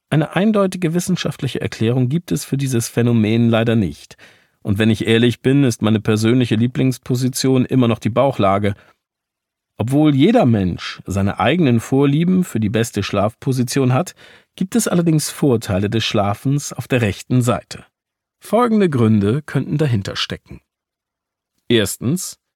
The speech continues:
Verdauungsförderung. Das Schlafen auf der rechten Seite kann den Verdauungsprozess unterstützen, da die Position des Magens und des Darms begünstigt wird. Es kann helfen, den Mageninhalt besser in den Darm fließen zu lassen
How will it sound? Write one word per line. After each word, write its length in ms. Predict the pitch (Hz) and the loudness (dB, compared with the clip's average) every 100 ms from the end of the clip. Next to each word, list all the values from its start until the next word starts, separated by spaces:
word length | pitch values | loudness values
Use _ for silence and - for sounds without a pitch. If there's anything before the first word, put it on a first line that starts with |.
| _ _ _ _ _ | _ _ _ _ _
Verdauungsförderung. 1200 | - 147 143 151 131 80 69 - 78 71 - - - _ _ _ _ _ _ _ _ _ _ _ | -4 0 2 2 2 -2 -6 -6 -6 -8 -10 -14 -20 _ _ _ _ _ _ _ _ _ _ _
Das 180 | - 110 | 0 0
Schlafen 640 | - 120 139 202 - 127 | 2 2 2 2 0 2
auf 180 | 98 98 | 0 0
der 140 | 107 | -2
rechten 360 | 101 127 - 127 | 0 0 -2 -2
Seite 500 | 113 104 139 160 156 | 2 0 0 -2 -2
kann 220 | - 165 | 0 0
den 140 | 196 185 | 2 2
Verdauungsprozess 1040 | - 147 131 135 117 - - 85 90 90 | 0 2 4 4 2 -2 -8 -6 -4 -4
unterstützen, 720 | - 104 107 - 123 - 98 - - _ _ | -4 -2 -2 -2 -2 -2 -4 -4 -12 _ _
da 120 | - 101 | -4 -2
die 80 | |
Position 640 | 110 123 113 113 - 143 185 | 0 0 0 0 2 4 4
des 180 | 135 | 2
Magens 540 | 117 90 95 143 180 - | 2 2 2 2 0 0
und 180 | 170 165 | 0 2
des 200 | 123 - | 0 0
Darms 460 | 92 101 127 123 | 0 2 0 -2
begünstigt 760 | - 135 143 120 - - - - | -4 -2 2 2 0 -6 -14 -18
wird. 320 | - - - _ _ _ _ _ - | -18 -20 -20 _ _ _ _ _ -8
Es 100 | - | 0
kann 160 | 202 | 4
helfen, 360 | 175 165 214 214 | 6 4 4 4
den 140 | 147 | 6
Mageninhalt 800 | 123 113 165 170 160 151 147 - | 4 4 2 2 2 2 0 0
besser 280 | 135 165 135 | 0 2 2
in 80 | 120 | 4
den 180 | 113 | 2
Darm 300 | 107 101 98 | 2 0 -2
fließen 380 | 90 87 92 117 | -4 -6 -4 -4
zu 120 | - | -2
lassen 380 | 120 117 - 185 | 0 0 0 0